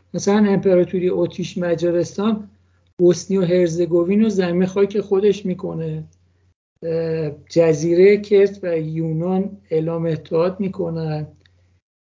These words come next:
و کرت از سی-، سیطره عثمانی خارج می‌شه.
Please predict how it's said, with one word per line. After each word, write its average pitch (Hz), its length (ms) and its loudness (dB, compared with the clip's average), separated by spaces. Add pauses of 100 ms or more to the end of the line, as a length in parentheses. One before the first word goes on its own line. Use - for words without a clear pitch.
(140)
و 156 80 -2
کرت 190 460 2
از 170 140 2
سی-، 156 400 -2
سیطره 165 720 0
عثمانی 160 560 2
خارج 170 540 2
می‌شه. 151 500 -4